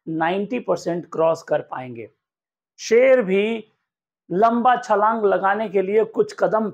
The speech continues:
पीछे जाता है। एक बहुत बड़ी तूफान आने से पहले बहुत बड़ा शांति सन्नाटा होता है।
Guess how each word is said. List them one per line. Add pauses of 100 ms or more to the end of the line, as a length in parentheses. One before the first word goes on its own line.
(120)
पीछे
जाता
है। (580)
एक
बहुत
बड़ी (520)
तूफान
आने
से
पहले (260)
बहुत
बड़ा
शांति
सन्नाटा
होता
है।